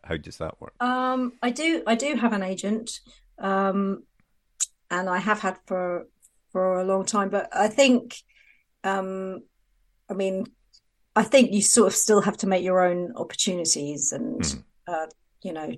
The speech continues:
Speaker 2: talk to people. I've, I'm always <laughs> coming up with crazy money-making schemes where I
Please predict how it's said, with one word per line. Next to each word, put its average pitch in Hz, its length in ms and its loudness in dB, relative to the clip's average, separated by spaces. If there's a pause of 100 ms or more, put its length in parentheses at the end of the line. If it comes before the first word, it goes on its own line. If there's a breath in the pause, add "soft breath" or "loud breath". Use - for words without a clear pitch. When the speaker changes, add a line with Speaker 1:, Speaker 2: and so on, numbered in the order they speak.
Speaker 2:
talk - 200 -8
to - 80 -12
people. 165 400 -6 (260 loud breath)
I've, 240 160 6 (140)
I'm 240 160 10
always 233 320 10 (100)
<laughs> - 80 -16
coming 233 300 8
up 196 140 2
with 208 280 -2 (140)
crazy 202 400 4
money-making 190 600 -2
schemes 185 380 -2
where 185 220 4
I 180 300 4